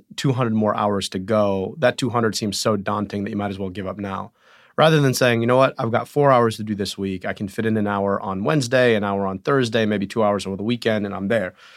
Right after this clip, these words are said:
Um, I, I wanted to ask you, you know, health-related goals, um, are so much more personal and so much more pressing. And we spend a lot of time on this podcast thinking about the ways that, you know, health is a little bit different, right? It is the, it is the final resource in some respects. And,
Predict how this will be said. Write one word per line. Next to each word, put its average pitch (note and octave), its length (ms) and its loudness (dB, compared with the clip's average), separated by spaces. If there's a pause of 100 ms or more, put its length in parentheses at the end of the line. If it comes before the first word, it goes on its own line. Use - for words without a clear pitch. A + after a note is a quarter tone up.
(340)
Um, A#2 480 2 (400)
I, - 120 2
I - 60 4
wanted D4+ 160 4
to C4+ 60 6
ask D3 240 4
you, A2+ 280 0
you A#2 80 -2
know, A2+ 220 0 (120)
health-related D3+ 760 2
goals, A2 520 0 (160)
um, G#2+ 340 0
are A2+ 60 -2
so - 120 2
much D3+ 140 2
more D3+ 120 4
personal C3+ 720 -2 (100)
and A2+ 140 0
so - 100 -2
much A2 160 0
more G2 120 -2
pressing. G2+ 540 -4
And G#2 80 -6
we G#2+ 60 -4
spend B2+ 200 -2
a B2+ 40 4
lot B2 120 6
of A2+ 60 -2
time A2+ 180 0
on G#2+ 40 0
this G2 80 -8
podcast G#2+ 420 -2
thinking A2+ 260 -4
about G2 180 0
the G#2 80 -8
ways G2+ 200 -2
that, G2+ 160 -4 (480)
you A#2 60 -4
know, - 40 0
health D#3+ 180 2
is C#3+ 100 0
a B2+ 60 2
little A#2+ 160 4
bit G2+ 180 0
different, G2+ 460 -4
right? G#2 200 0
It G#2 100 -4
is G2+ 180 -4
the, G#2 260 0 (100)
it B2 100 2
is A#2 80 0
the A#2 100 2
final A2+ 420 0
resource G#2+ 480 -2
in G#2+ 180 -4
some G#2 220 -2
respects. G2+ 600 -2
And, G#2 360 -2